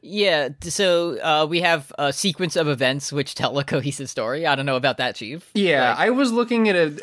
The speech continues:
Speaker 2: an image of a man with sort of a stoic face, and then I saw a, a plate of soup, and it seemed to
Speaker 1: Mm-hmm.
Speaker 2: indicate to me that he was hungry, and then I saw him looking at a sexy woman, and that seemed to indicate
Speaker 1: Mm-hmm.
Speaker 2: that he was horny. It was very confusing to me.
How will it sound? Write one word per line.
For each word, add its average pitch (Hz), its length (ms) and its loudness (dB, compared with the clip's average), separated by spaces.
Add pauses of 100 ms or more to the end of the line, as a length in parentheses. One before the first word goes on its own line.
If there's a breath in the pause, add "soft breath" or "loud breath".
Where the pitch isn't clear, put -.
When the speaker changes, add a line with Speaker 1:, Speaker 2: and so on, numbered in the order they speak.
Speaker 2:
an 151 120 2
image 156 300 2
of 147 120 2
a 143 80 2
man 135 360 4
with 131 100 -2
sort 131 180 2
of 123 80 0
a 123 60 -4
stoic 123 400 0
face, 123 340 0
and 131 180 2
then 131 80 2
I 131 60 2
saw 123 280 2
a, 127 180 -8
a 127 60 -6
plate 127 260 0
of 120 80 -4
soup, 135 400 -2
and 139 100 0
it 160 140 0
seemed 240 180 2
to 180 60 0
Speaker 1:
Mm-hmm. 165 60 2
Speaker 2:
indicate 139 340 2
to 139 100 0
me 131 160 2
that 117 200 -6
he 127 100 -2
was 123 140 -4
hungry, 147 360 0
and 139 180 0
then 156 300 2
I 135 140 0
saw 135 220 0
him 131 140 -2
looking 131 300 -2
at 127 80 -2
a 117 60 -4
sexy 127 320 -4
woman, 143 480 -4 (240 loud breath)
and 147 100 0
that 160 140 2
seemed 143 160 2
to 131 60 -2
indicate 135 260 0
Speaker 1:
Mm-hmm. 117 80 -2
Speaker 2:
that 113 80 -8
he 117 80 -6
was 110 140 -10
horny. 87 300 -6
It - 60 -6
was 180 140 2
very 175 180 6
confusing 123 440 -2
to 113 100 -8
me. 120 240 -10